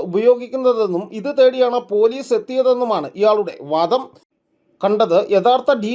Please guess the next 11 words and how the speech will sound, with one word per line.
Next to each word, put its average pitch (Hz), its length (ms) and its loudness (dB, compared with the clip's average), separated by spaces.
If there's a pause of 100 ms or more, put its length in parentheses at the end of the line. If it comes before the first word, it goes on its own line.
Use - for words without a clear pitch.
മണിയല്ലേ 254 420 2 (140)
എന്നായി 208 300 0 (140)
പിന്നെ 202 240 -2 (180)
സംശയങ്ങൾ. 185 500 0 (380)
പക്ഷേ 254 200 2 (100)
പ്രവാസി 277 460 0
വ്യവസായി 277 460 2 (120)
എസ് 190 180 0
ഐ 262 120 4
ടിയോട് 269 300 4
പറഞ്ഞത് 233 280 -2